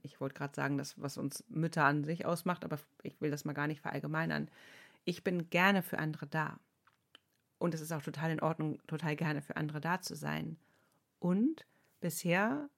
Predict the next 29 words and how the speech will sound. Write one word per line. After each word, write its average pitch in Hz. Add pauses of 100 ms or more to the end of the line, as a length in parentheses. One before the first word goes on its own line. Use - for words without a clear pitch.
(120)
glaube 175
ich, 262
habe 190
ich 170
mich 165
in 165
meinem 156
Leben 170
oft 190
dabei 165
trotzdem 170
vergessen - (180)
und 160
war 160
eben 156
nur 220
für 202
andere 143
da, 170 (440)
weil 160
ich 147
dachte, 175
das 160
muss 220
so 151
sein, 156 (300)
weil 165
nur 185
dann 185